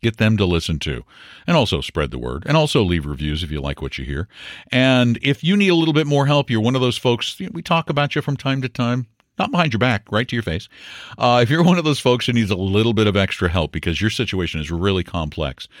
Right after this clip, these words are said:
please take advantage of the fact that we will lend you our advisors for a little while,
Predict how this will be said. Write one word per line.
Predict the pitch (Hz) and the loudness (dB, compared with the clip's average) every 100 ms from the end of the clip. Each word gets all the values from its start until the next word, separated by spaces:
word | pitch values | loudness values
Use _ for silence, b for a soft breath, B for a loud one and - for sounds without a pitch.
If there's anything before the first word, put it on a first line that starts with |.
| B B B B | B B B B
please | - 139 160 | -2 0 2
take | 175 | 0
advantage | 165 131 117 107 | 2 0 0 0
of | |
the | 101 | -2
fact | 107 95 - | 0 -2 -2
that | 87 | -2
we | 95 | 0
will | 104 101 98 | 0 0 0
lend | 98 113 113 | 0 0 -2
you | 139 | -2
our | 131 113 | 0 0
advisors | 127 107 82 76 76 | 0 0 0 -2 -6
for | - | -4
a | 80 | -4
little | 76 76 | -2 -2
while, | 78 71 78 | -2 -2 -4